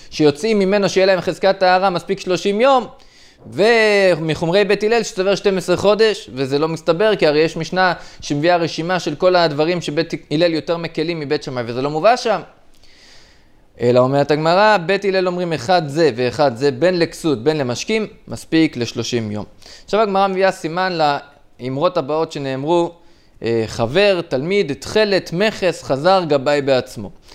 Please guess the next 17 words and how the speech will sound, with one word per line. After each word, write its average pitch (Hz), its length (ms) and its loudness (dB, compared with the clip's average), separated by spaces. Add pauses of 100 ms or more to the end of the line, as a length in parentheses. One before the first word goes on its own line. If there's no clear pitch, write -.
(220)
דבר 202 200 4
ראשון, 196 280 -4
חבר. 147 380 -2 (500)
תנו 247 240 2
רבנן, 196 440 0 (580)
הבא 170 340 4
לקבל 202 500 -4
דברי 175 320 -2
חברות, 151 680 -2
הוא 127 60 -16
רוצה 139 280 -8
שהדברים 135 600 -2
שיוצאים 147 360 -8
ממנו 156 180 -8
יהיו 147 120 -4
בחזקת 135 400 -2
טהרה, 113 400 0